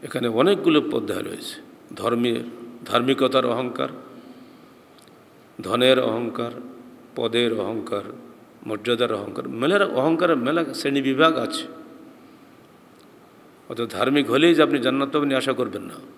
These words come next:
যদি এই ধার্মিকতা আপনার মধ্যে অহংকার এনে দেয়, আপনি শেষ। পিছনের যুগের বহু ঘটনা এরকম আছে।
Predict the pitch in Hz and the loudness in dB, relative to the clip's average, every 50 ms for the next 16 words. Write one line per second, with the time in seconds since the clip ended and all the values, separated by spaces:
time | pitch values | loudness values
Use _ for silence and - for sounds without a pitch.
0 | - - - - - - - - - - - - - - - 120 117 123 127 139 | -20 -20 -20 -20 -20 -20 -20 -20 -20 -20 -20 -20 -20 -14 -12 -6 0 2 2 4
1 | 135 - 139 143 151 160 147 165 170 156 165 156 160 156 156 156 156 151 156 147 | 4 4 4 4 6 6 6 6 6 6 6 6 6 4 2 2 2 4 4 2
2 | 143 151 147 143 156 139 135 131 135 117 110 95 90 - - - - 120 120 117 | 2 2 2 2 2 2 2 2 2 2 2 0 -2 -6 -12 -12 -10 -8 -8 -6
3 | - 120 113 - - - - - - - - - - - - - - - - - | -4 -4 -6 -6 -8 -10 -12 -14 -18 -20 -20 -20 -20 -20 -20 -20 -20 -20 -20 -20
4 | - - - - - - - - - - - - - - - - - - - - | -20 -20 -20 -20 -20 -20 -20 -20 -20 -20 -20 -20 -20 -20 -20 -20 -20 -20 -20 -20
5 | - - - - - - 143 113 135 131 131 123 - 127 120 127 127 120 - 123 | -20 -20 -20 -20 -10 -8 -6 -4 0 0 0 0 2 2 2 2 2 2 0 0
6 | 123 147 156 127 113 107 110 127 127 120 113 113 120 113 98 92 90 - - - | 2 2 2 2 0 0 0 2 2 2 0 0 -2 -4 -4 -4 -6 -6 -8 -12